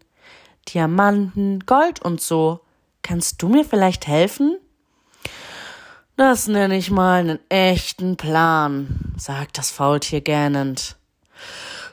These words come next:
„Null Problemo. Kann ich, weiß ich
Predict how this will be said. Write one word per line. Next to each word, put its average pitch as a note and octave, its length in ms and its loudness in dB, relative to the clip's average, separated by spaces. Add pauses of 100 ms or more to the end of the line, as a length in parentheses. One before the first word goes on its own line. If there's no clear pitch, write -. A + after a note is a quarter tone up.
(300)
„Null D#4+ 240 6
Problemo. A#3 1080 4 (720)
Kann F3+ 300 -2
ich, - 460 -6 (320)
weiß B3 500 0
ich A#3 440 -2